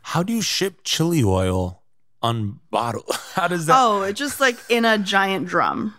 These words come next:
Speaker 1: Wow.
Speaker 2: like, in a twenty kilo drum. Yeah.
Speaker 1: Incredible.
Speaker 2: So we ended up bringing it all over here, bringing it to a local bottler here. And on the day of bottling, me and Stephanie, we go, we're, like, dressed up in our lab coats with our hairnets, and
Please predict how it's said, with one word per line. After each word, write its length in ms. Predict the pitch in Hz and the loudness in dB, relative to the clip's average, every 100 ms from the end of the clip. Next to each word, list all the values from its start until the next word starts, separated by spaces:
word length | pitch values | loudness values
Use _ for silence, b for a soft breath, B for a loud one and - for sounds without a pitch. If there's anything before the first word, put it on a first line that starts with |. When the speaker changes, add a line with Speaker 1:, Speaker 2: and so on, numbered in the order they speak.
| - | -4
Speaker 1:
Wow. 80 | 180 | 2
Speaker 2:
like, 300 | 170 - - | 2 2 0
in 80 | |
a 80 | 185 | 0
twenty 360 | 180 - 185 175 | -2 -2 0 0
kilo 320 | - 165 147 | -2 -2 -2
drum. 380 | - - - 226 | -2 -4 -4 -4
Yeah. 260 | - - - B | -2 -2 -4 B
Speaker 1:
Incredible. 340 | B - - B B | B -10 -8 B B
Speaker 2:
So 420 | - - 208 202 190 | -6 2 4 4 2
we 280 | 185 202 214 | -2 0 0
ended 220 | 226 233 | 2 0
up 100 | 214 - _ _ | -2 -6 _ _
bringing 260 | 208 226 240 | 2 4 4
it 40 | |
all 200 | 214 202 | 4 4
over 160 | 190 190 | 4 0
here, 360 | - 190 180 180 | 0 4 4 4
bringing 280 | 185 214 233 | 2 4 4
it 100 | 220 | 2
to 680 | - - 208 196 196 196 - - _ - | -2 2 4 4 4 0 -4 -14 _ 0
a 100 | 180 | 2
local 680 | 175 185 202 202 202 214 - | 4 2 2 2 2 0 -4
bottler 480 | 185 170 185 185 180 | 0 2 4 4 2
here. 500 | - 185 180 175 - B B B B B _ - | 0 2 4 4 0 B B B B B _ -2
And 480 | 190 185 180 180 180 | 2 4 4 2 -2
on 140 | - 185 | 0 2
the 80 | 175 | 2
day 380 | 175 190 190 | 4 6 6
of 160 | - 185 | 4 2
bottling, 500 | 180 170 170 175 180 | 2 2 0 0 0
me 140 | 185 | 0
and 120 | 185 180 | 0 0
Stephanie, 460 | 185 165 190 175 | 0 -2 -2 -2
we 160 | 170 180 | 0 -2
go, 400 | - 170 165 160 | 0 2 2 0
we're, 200 | 165 160 | -2 -2
like, 160 | 160 165 | -2 0
dressed 240 | 170 - | -2 0
up 120 | 180 | -2
in 80 | 180 | 0
our 220 | 180 170 | 2 2
lab 260 | 165 160 170 | 2 2 2
coats 400 | - 170 170 - | 0 0 0 -2
with 100 | 170 | -2
our 220 | 170 160 165 | 0 0 -2
hairnets, 640 | - 175 170 165 165 - | -2 -2 0 0 -2 -6
and 220 | 175 160 | -4 -4